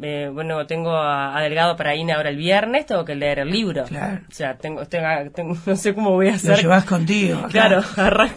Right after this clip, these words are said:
Speaker 1: esta noche arranco a leerlo porque no me da el tiempo.
Speaker 2: Sí, sí, pasa.
Speaker 1: Y bueno, y claro, semanalmente leer siempre tengo lectura de, de
Speaker 2: Ah.
Speaker 1: trabajo, ¿no? Y además me gusta mucho leer y tengo la capacidad de leer bastante rápido,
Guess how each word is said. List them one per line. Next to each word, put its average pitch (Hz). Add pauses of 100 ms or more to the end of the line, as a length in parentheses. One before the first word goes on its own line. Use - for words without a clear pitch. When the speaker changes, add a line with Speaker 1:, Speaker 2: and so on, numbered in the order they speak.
Speaker 1:
esta 214
noche 226
arranco 202
a 208
leerlo 185
porque 175
no 170
me 180
da 170
el 156
tiempo. 196
Speaker 2:
Sí, 160
sí, 160
pasa. 160
Speaker 1:
Y 185
bueno, 196
y 175
claro, 190
semanalmente 247
leer 196
siempre 277
tengo 196
lectura 185
de, 147
de 139
Speaker 2:
Ah. 143
Speaker 1:
trabajo, 147
¿no? 143 (220)
Y 180
además 226
me 311
gusta 240
mucho 196
leer 190
y 196
tengo 226
la 220
capacidad 175
de -
leer 185
bastante 175
rápido, 127